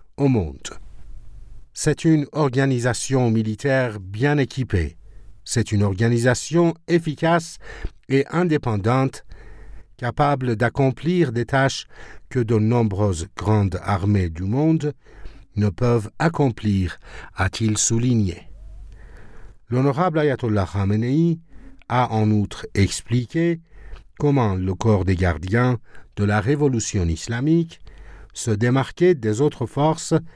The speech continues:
qui ont émergé au début des grandes révolutions, telles que la Révolution française et la Révolution bolchevique en Russie. Ces forces ont souvent fait preuve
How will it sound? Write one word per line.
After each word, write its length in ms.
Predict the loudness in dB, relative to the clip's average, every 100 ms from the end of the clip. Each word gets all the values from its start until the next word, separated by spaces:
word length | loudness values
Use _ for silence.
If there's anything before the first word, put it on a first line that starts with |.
| -14 -14 -16 -16 -16 -12
qui 140 | -2 0
ont 120 | 2
émergé 680 | 2 2 2 0 2 2 0 _ -20 -16 -4
au 140 | -2
début 480 | 2 0 2 0 -2 -6 -20 0
des 120 | 0
grandes 380 | 2 2 2 2
révolutions, 920 | 0 2 2 2 2 0 0 2 0 -6 -20 -18 -18 -18 -20 -20 -2
telles 220 | 0 0
que 140 | 2
la 280 | 2 4 0
Révolution 640 | 0 2 2 2 0 0 0
française 800 | 0 -4 -2 0 2 2 0 -6 -14 -18 -16 -16 -18 -8
et 140 | 0 2
la 200 | 2 4
Révolution 840 | 2 4 2 0 -2 0 2 0 -4
bolchevique 880 | 0 0 2 0 2 2 2 -4 -14 -14 -16 -14 -4
en 160 | 0
Russie. 680 | 2 0 -2 -4 -6 -10 -12 -12 -14 -14 -14 -14 -12 -12 -8
Ces 240 | -2 -2
forces 480 | 0 2 2 0 -4 -4 -10 -12 -12 -16 0
ont 140 | 0
souvent 520 | 2 0 0 2 2
fait 240 | 0 -2 -2
preuve 560 | -2 0 0 0 -2